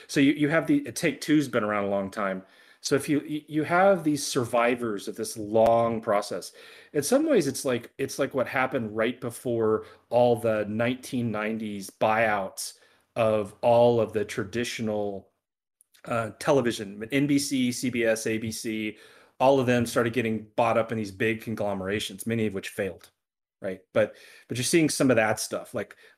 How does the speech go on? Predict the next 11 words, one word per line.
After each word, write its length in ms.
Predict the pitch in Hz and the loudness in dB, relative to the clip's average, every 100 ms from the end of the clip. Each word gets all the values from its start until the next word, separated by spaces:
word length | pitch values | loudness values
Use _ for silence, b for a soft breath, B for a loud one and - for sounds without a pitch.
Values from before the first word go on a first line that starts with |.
| 139 | 0
Microsoft 600 | 156 170 156 127 110 113 | 0 2 2 2 2 2
wasn't 340 | 107 110 101 | 0 0 -2
a 40 | 95 | -6
gaming 400 | 104 107 107 95 | -4 -2 -4 -6
company 380 | 104 95 98 | -8 -8 -8
until 200 | 95 101 | -6 -2
Xbox 480 | 95 110 - 95 - | 0 0 -2 -4 -6
came 240 | - 101 90 | -10 -10 -8
out. 180 | 90 | -12
And 120 | 90 90 B B B - | -14 -18 B B B -4
I, 180 | 127 120 | 0 0